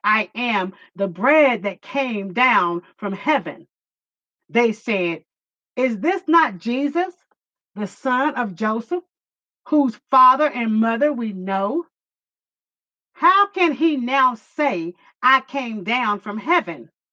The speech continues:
Sadly, people still are hindered by this today from becoming believers.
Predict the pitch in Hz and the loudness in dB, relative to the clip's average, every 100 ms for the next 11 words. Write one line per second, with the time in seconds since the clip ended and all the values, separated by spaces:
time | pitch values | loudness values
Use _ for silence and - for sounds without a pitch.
0 | _ _ _ _ _ _ _ _ _ _ | _ _ _ _ _ _ _ _ _ _
1 | 302 311 392 381 233 202 175 220 _ _ | 2 4 4 2 -4 -6 -6 -10 _ _
2 | _ _ _ _ _ _ _ _ - 370 | _ _ _ _ _ _ _ _ 0 0
3 | 392 392 302 294 294 294 _ _ _ - | 0 0 4 6 6 0 _ _ _ -6
4 | 320 320 285 269 262 233 - 302 302 233 | 2 4 4 4 2 0 -6 -6 -4 -4
5 | 214 208 _ _ 180 247 208 226 214 233 | -4 -6 _ _ 2 2 2 -6 -8 -10
6 | 190 202 180 147 _ 240 220 196 - 285 | -6 -6 -6 -12 _ -6 -4 -6 0 0
7 | 269 254 214 226 240 254 185 - _ | 2 0 -2 0 -2 -4 -6 -14 _